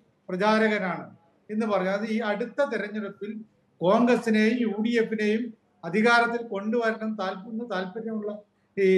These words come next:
സാദിഖ് അലി തങ്ങൾ, ലീഗ് നേതൃത്വം അവരെ ഒരു ഒറ്റയടിക്കാണ് ഇദ്ദേഹത്തിന് ഗുഡ് സർട്ടിഫിക്കറ്റ് കൊടുക്കുന്നത്.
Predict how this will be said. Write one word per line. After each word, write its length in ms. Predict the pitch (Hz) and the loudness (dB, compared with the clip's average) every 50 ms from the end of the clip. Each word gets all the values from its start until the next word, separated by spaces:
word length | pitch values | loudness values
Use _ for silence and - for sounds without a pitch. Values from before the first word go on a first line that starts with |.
| 185 180 | 4 4
സാദിഖ് 580 | 180 185 180 - 185 196 202 214 214 214 226 | 2 -4 -6 -2 2 2 4 4 4 4 4
അലി 80 | 220 226 | 4 4
തങ്ങൾ, 420 | 220 202 185 180 180 202 220 214 - - _ _ - 180 | 4 4 0 0 -2 -4 -4 -6 -10 -16 _ _ -8 -4
ലീഗ് 280 | 202 220 220 254 226 | -4 -2 -2 -2 0
നേതൃത്വം 560 | 226 214 208 196 185 - - 196 214 240 240 - _ _ _ _ - | 0 0 0 0 -2 -6 -6 -8 -8 -8 -10 -14 _ _ _ _ -4
അവരെ 260 | 170 185 208 240 254 | -2 2 2 4 4
ഒരു 240 | 240 202 196 190 220 | 4 4 4 4 4
ഒറ്റയടിക്കാണ് 960 | 220 196 196 - - - 277 262 233 226 226 233 - 247 240 226 220 220 220 220 - - _ _ - | 4 2 0 -2 -4 -2 0 2 2 2 0 -4 -2 0 0 2 2 0 -2 -4 -8 -16 _ _ -16
ഇദ്ദേഹത്തിന് 520 | 190 180 214 220 214 214 220 220 214 220 226 226 175 | -6 0 2 2 2 2 0 -2 -4 -4 -6 -6 -8
ഗുഡ് 120 | 180 185 | -10 -10
സർട്ടിഫിക്കറ്റ് 540 | - - 226 226 226 226 220 226 220 220 220 | -8 -6 -8 -6 -4 -4 -4 -2 -2 -2 -2
കൊടുക്കുന്നത്. 480 | 214 196 185 185 185 196 180 160 - | -2 -4 -6 -6 -6 -6 -6 -6 -8